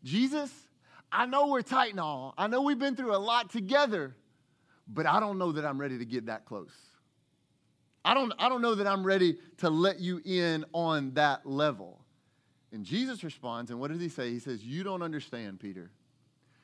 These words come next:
You don't understand what I am about to do."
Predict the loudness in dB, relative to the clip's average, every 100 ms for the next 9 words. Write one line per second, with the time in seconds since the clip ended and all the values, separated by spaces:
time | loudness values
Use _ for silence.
0 | _ -4 -2 -2 -4 -6 -6 -6 -6 -4
1 | -6 -6 -6 -4 -4 -6 -6 -8 -4 -2
2 | -2 -4 -10 _ _ _ -10 -6 -6